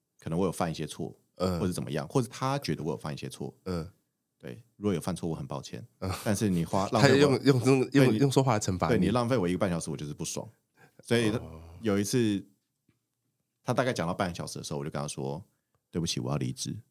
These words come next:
Speaker 1: <laughs> 哎，我好像很常做这种事。<laughs> 没有啦，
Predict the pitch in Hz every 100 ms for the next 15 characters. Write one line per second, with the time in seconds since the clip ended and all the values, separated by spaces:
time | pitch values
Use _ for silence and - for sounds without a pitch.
0 | _ _ - - - - - - _ _
1 | - - _ - 143 87 131 - 80 104
2 | 104 90 - 92 - - - - 117 -
3 | - - 427 - 440 - 403 392 403 -
4 | 359 330 339 - - - _ - - -
5 | - - - - - - - - - -
6 | 85 87 82 76